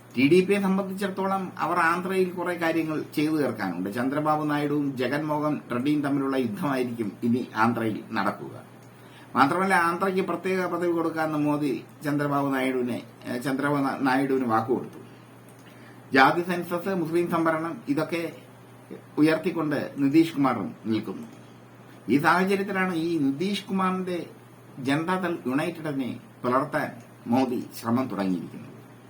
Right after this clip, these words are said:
സ്പീക്കർ തെരഞ്ഞെടുപ്പിൽ തങ്ങൾക്ക് സ്പീക്കർ വേണമെന്ന് ടി ഡി പി ആവശ്യപ്പെട്ടു കഴിഞ്ഞു. ചന്ദ്രബാബു നായിഡു ആവശ്യപ്പെട്ടു കഴിഞ്ഞു. അത് മോദി ഒരു പക്ഷേ കൊടുത്തേക്കാം. പക്ഷേ നിതീഷ് കുമാറിന്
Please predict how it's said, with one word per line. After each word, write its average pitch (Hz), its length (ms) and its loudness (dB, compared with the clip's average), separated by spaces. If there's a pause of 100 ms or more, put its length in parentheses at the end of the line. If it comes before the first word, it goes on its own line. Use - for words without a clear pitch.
(560)
സ്പീക്കർ 151 340 4
തെരഞ്ഞെടുപ്പിൽ 196 520 0
തങ്ങൾക്ക് 185 600 -2
സ്പീക്കർ 175 340 2
വേണമെന്ന് 175 480 0
ടി 151 140 2
ഡി 151 80 4
പി 147 320 0 (100)
ആവശ്യപ്പെട്ടു 127 440 -2
കഴിഞ്ഞു. - 480 -14
ചന്ദ്രബാബു 147 400 0
നായിഡു 147 240 -2
ആവശ്യപ്പെട്ടു 120 460 -6
കഴിഞ്ഞു. - 200 -16 (400)
അത് 247 200 2
മോദി 185 300 2
ഒരു 151 140 2
പക്ഷേ 117 380 -4 (140)
കൊടുത്തേക്കാം. 95 580 -6 (720)
പക്ഷേ 180 200 0
നിതീഷ് 147 400 4
കുമാറിന് 196 460 2